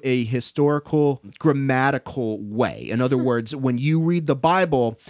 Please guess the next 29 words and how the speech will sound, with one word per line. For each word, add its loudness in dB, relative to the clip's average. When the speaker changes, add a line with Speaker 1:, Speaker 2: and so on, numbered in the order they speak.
Speaker 1:
all 4
the 2
words 2
can 0
be 2
read 0
plainly, -2
and 2
if -4
you 0
have 0
a -2
question -4
about 0
what -4
they 0
mean, 0
you -2
can -2
look -4
throughout -2
the -4
Bible, 0
and -2
the -2
Bible 0
will -4
support -8
itself. -4